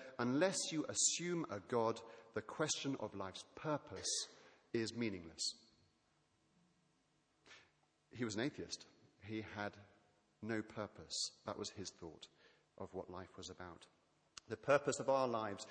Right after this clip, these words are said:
is far greater than our own personal fulfillment, our peace of mind, or our happiness. It's greater than our family, our careers,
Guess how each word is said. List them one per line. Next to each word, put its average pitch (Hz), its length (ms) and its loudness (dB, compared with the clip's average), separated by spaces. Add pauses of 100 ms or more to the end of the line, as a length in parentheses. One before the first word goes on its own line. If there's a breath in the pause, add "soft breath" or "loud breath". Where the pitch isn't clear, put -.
(120 loud breath)
is 135 140 2
far 151 220 8
greater 147 420 6
than 123 160 4
our 110 180 2
own 120 200 2 (100)
personal 117 380 0
fulfillment, 143 640 2 (640 loud breath)
our 101 80 -6
peace - 300 -2
of 113 60 -4
mind, 113 320 0
or 110 120 2
our 101 120 -4
happiness. 92 400 -6
It's 92 100 -6
greater 123 300 2
than 113 120 4
our 104 120 0 (180)
family, 143 420 4
our 107 120 4
careers, 120 640 6